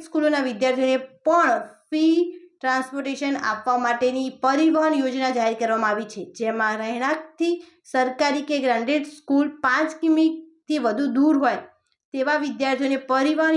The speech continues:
યોજના લાભ આપવામાં આવશે. હાલ સરકાર દ્વારા ધોરણ એકથી આઠની સરકારી પ્રાથમિક સ્કૂલોમાં વિદ્યાર્થીઓ માટે પરિવહન યોજનાનો લાભ આપવામાં આવે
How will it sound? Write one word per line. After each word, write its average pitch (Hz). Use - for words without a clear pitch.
યોજના 262
લાભ 262
આપવામાં 247
આવશે. 220
હાલ 269
સરકાર 311
દ્વારા 285
ધોરણ 254
એકથી 311
આઠની 262
સરકારી 277
પ્રાથમિક 262
સ્કૂલોમાં 247
વિદ્યાર્થીઓ 240
માટે 240
પરિવહન 277
યોજનાનો 240
લાભ 202
આપવામાં 208
આવે 220